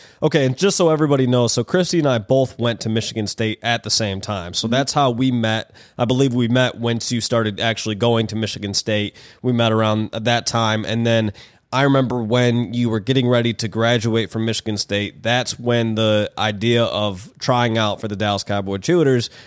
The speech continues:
Speaker 1: came into fruition.
Speaker 2: Mm-hmm.
Speaker 1: And so kind of explain,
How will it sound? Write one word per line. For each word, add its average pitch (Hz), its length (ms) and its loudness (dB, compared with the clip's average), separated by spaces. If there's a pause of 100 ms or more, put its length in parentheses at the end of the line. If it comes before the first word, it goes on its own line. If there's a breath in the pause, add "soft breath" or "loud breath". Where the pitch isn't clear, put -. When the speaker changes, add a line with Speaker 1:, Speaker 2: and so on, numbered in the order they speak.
(200 loud breath)
Speaker 1:
came 127 220 2
into 107 140 -2
fruition. 104 480 -4 (220 soft breath)
Speaker 2:
Mm-hmm. 247 100 -2
Speaker 1:
And 127 160 0
so 131 240 2
kind 151 200 0
of 147 60 0
explain, 139 640 0